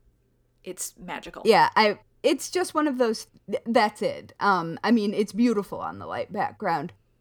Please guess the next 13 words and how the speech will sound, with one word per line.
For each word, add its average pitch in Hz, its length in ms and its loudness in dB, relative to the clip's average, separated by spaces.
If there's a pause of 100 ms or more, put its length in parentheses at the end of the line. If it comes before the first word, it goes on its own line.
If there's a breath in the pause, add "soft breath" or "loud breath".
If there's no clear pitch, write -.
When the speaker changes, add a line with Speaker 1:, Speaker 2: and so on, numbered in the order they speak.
(120)
Speaker 2:
but 190 180 2
the 196 100 -2
dark 175 360 0
background 180 840 0
just 180 260 -4
really 160 360 -6
makes 147 340 -14
those - 240 -12
colors - 400 -10
pop. - 420 -8
Speaker 1:
Yeah. - 160 -6 (760)
Yeah. 87 220 -8 (360)
Speaker 2:
Um, 127 460 -2